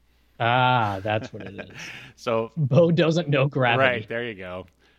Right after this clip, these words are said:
Speaker 2: Jordan pilots the plane. Uh, the statue hits the plane, um, with a massive bat, but Jordan floats gently down with the help of the previously established helium basketballs. See, you are all like, "Huh,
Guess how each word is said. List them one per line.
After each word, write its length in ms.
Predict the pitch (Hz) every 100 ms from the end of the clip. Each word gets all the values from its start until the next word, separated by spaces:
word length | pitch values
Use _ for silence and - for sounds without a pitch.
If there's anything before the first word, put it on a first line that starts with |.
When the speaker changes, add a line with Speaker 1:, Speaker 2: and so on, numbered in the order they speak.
| -
Speaker 2:
Jordan 360 | - 147 156 156
pilots 460 | 151 143 143 139 -
the 80 |
plane. 680 | - - 147 151 147 147 147 -
Uh, 300 | 110 104 101
the 120 | 95
statue 720 | - - 143 143 156 147 139
hits 360 | 120 196 214 -
the 120 | 143
plane, 680 | _ 135 127 127 127 123 117 _ _ _ _ _
um, 680 | 117 113 107 104 101 101 98
with 200 | 110 117
a 80 | 110
massive 520 | 98 101 123 135 - 98 -
bat, 480 | 135 139 143 - - _ _ _ _ -
but 180 | 110
Jordan 420 | 90 151 170 180 165
floats 400 | - 127 120 -
gently 420 | 131 147 151 160
down 380 | 127 120 120 117
with 80 |
the 80 | 104
help 420 | - 135 135 123 117
of 140 | 95
the 160 | 98 95
previously 580 | - 175 185 175 - 160
established 680 | 139 - 135 139 143 123 _
helium 680 | - 135 151 160 156 156
basketballs. 960 | 120 107 127 - 117 87 95 85 78 76
See, 520 | - - 160 147 147 _ _ _ -
you 160 | 147
are 100 | 156
all 160 | 127 117
like, 240 | 104 92 -
"Huh, 200 | 233